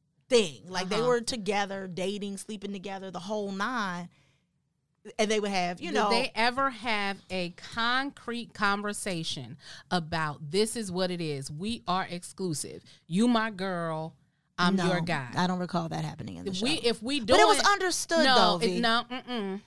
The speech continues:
Speaker 2: mm-mm. See, and here go problem number one, right? We have relationship expectations without relationship conversations.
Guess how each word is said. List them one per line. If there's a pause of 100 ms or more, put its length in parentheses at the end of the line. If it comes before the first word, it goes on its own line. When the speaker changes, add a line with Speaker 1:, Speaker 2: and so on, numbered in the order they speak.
(140)
Speaker 2:
mm-mm.
See,
and
here
go
problem
number
one, (460)
right? (220)
We
have
relationship
expectations (260)
without
relationship
conversations.